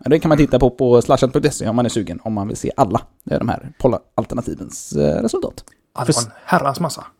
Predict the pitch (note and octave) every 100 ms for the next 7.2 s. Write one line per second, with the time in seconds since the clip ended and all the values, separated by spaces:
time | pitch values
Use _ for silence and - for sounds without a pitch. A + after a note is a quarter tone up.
0 | _ - - D#3+ - F3+ - - G#3 D3+
1 | F3 F3 - G3 G3 G3 F3 D#3+ D3+ C#3+
2 | C3+ F#3 C3+ C#3 C#3 D#3 B2+ B2+ C#3 -
3 | - D3+ C3+ B2+ - D3 A2+ D3 C#3+ -
4 | C#3+ D3+ D#3 A3 A#3+ F3 D3 - - E3
5 | F3+ D#3+ A#2 C#3+ D3+ D3+ F#3+ E3 C#3 -
6 | G#3+ G2+ - D3 G3 - D3+ C3+ G#2 -
7 | E3 D#3+